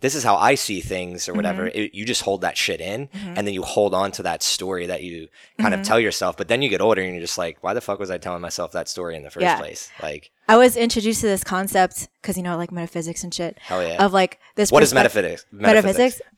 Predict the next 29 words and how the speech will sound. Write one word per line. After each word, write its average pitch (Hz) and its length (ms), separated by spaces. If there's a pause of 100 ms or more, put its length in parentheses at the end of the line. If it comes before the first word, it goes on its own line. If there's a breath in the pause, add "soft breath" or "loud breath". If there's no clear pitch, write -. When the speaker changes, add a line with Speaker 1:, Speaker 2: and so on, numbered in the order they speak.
(220)
Speaker 2:
It's 247 220
the 320 80
study 254 340
of, 240 140
like, 226 180
everything 240 460
in 240 100
life, 220 300
man. 185 380 (460 soft breath)
Um, 175 400 (120)
that's 254 140
another 254 260
thing 247 140
that 196 140
gives 190 140
me 190 60
orgasms. 165 500
It's, 156 100
like, 190 160
a - 20
huge 185 300
mind 170 260
fuck 156 240
for 165 140
me 156 280
'cause 185 160
you're 190 80
just 208 300
studying, 196 600